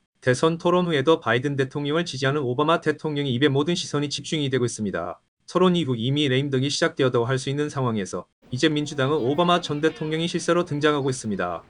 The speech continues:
민주당 의원 스물다섯 명이 바이든 퇴진 성명을 준비한다는 소문이 돌고 있습니다.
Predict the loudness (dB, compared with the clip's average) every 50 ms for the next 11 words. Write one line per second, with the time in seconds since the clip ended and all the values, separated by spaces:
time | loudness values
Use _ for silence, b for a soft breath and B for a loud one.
0 | -20 -20 -20 _ -4 -2 -2 -2 0 2 4 4 4 4 4 4 2 2 2 4
1 | 4 4 4 4 2 0 0 -2 -2 -2 0 -2 0 0 2 2 2 4 2 0
2 | 0 2 2 2 2 2 0 -2 -2 0 0 0 0 0 -2 -2 -4 -2 -2 0
3 | 0 0 0 0 0 0 -2 -2 -4 -4 -4 -4 -4 -2 -2 0 2 2 0 0
4 | 0 -2 -4 -4 -4 -4 -6 -6 -8 -10